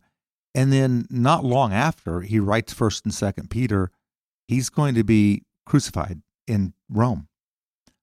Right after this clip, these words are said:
So he'd certainly faced some persecution and things in his life. Therefore, he writes the book known as First Peter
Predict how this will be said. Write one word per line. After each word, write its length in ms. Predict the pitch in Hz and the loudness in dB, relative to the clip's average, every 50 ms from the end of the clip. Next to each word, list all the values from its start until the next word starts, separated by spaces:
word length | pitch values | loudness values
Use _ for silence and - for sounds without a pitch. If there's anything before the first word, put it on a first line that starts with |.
| _ | _
So 140 | - - 110 | -4 -2 -2
he'd 280 | 98 113 165 143 113 - | 0 0 -2 -4 -4 -8
certainly 380 | - - 143 147 - - 104 | -2 0 0 0 0 -2 -4
faced 560 | 95 - - - 127 123 123 110 - - _ | -6 -6 -4 -2 0 0 0 0 -4 -10 _
some 320 | - - - 107 92 90 - _ _ _ | -12 -6 -4 -4 -4 -4 -6 _ _ _
persecution 880 | - - 127 - - - 98 - - 123 120 113 - - 123 104 98 - | -2 -2 -2 -2 -4 -8 -10 -4 -2 -2 -2 -2 -2 -2 -2 -2 -2 -2
and 160 | - 92 95 | -6 -8 -4
things 280 | - 110 104 104 87 90 | -2 -2 -2 -2 -2 -4
in 80 | 82 | -4
his 180 | 82 101 90 90 | -4 -4 -4 -2
life. 380 | 98 98 101 95 92 90 - - _ _ _ _ _ _ _ _ _ _ _ _ _ _ _ _ _ _ _ _ _ _ _ _ _ _ _ _ _ _ _ _ _ _ _ | -2 0 0 0 -2 -4 -8 -14 _ _ _ _ _ _ _ _ _ _ _ _ _ _ _ _ _ _ _ _ _ _ _ _ _ _ _ _ _ _ _ _ _ _ _
Therefore, 320 | 120 123 117 - 127 104 | 0 0 2 2 0 0
he 100 | 104 110 | 0 0
writes 420 | 104 104 98 95 95 - - - - _ _ _ _ | 2 2 0 0 -2 -6 -10 -16 -16 _ _ _ _
the 80 | 117 | -6
book 320 | 98 87 117 110 - _ _ _ _ _ _ | -2 0 0 -2 -2 _ _ _ _ _ _
known 240 | - 110 104 98 95 | -4 -2 0 0 0
as 140 | 90 87 - | -2 -4 -8
First 340 | - - 95 85 - - _ | -6 -4 -4 -4 -4 -8 _
Peter 400 | - 131 123 - 87 82 87 | -2 -2 -2 -2 -4 -8 -10